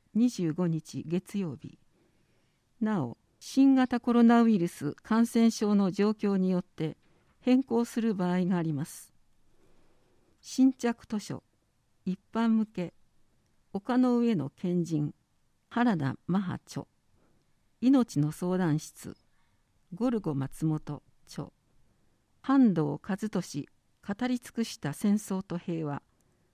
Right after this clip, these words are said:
保坂正康監修。子どもの脳と心がぐんぐん育つ絵本の読み方、選び方。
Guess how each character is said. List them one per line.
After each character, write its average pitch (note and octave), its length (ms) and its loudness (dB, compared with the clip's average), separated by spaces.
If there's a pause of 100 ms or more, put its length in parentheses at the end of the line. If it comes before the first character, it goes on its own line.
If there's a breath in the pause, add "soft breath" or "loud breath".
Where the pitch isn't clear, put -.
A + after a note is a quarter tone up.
(220)
保 B3 120 -6
坂 - 340 -8
正 D#3+ 300 -6
康 - 380 -10 (240)
監 F3 220 -4
修。 C3 400 -12 (1040)
子 G#3 140 -2
ど B3 140 4
も B3 140 6
の G#3+ 240 2 (280)
脳 B3+ 240 6
と E3 120 -4
心 E3+ 380 -2
が C3+ 240 -2 (140)
ぐ A#3+ 140 6
ん C4 60 8
ぐ A3 140 0
ん D#3+ 60 2
育 D3+ 340 -8
つ - 240 -14 (160)
絵 - 80 -6
本 F#3+ 320 0
の C3+ 80 -2
読 C3+ 160 -2
み D#3 120 0
方、 A#2+ 360 -10 (240)
選 F3+ 240 -4
び E3+ 100 -6
方。 - 360 -12